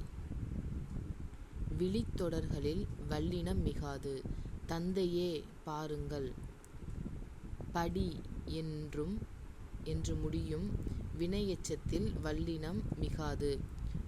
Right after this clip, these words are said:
"வரும்படி சொன்னார்." வியங்கோள் வினைமுற்று தொடரில் வல்லினம் மிகாது. வாழ்க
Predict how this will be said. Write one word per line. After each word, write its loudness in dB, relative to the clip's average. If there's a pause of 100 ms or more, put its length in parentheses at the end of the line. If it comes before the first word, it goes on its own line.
(140)
"வரும்படி 2
சொன்னார்." -2 (1700)
வியங்கோள் 4
வினைமுற்று 2
தொடரில் 0 (120)
வல்லினம் 0
மிகாது. -2 (140)
வாழ்க 0